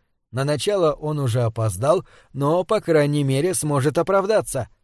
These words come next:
Тайное государственное агентство накачало его наркотиками и захватило в заложники. Он уже видел изумленные лица банкиров,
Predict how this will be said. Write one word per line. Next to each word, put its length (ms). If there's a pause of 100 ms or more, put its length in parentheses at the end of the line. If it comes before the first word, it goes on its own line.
(180)
Тайное 480
государственное 840
агентство 580 (220)
накачало 600
его 280
наркотиками 840
и 40
захватило 640
в 40
заложники. 720 (360)
Он 220
уже 280
видел 460
изумленные 760
лица 360
банкиров, 580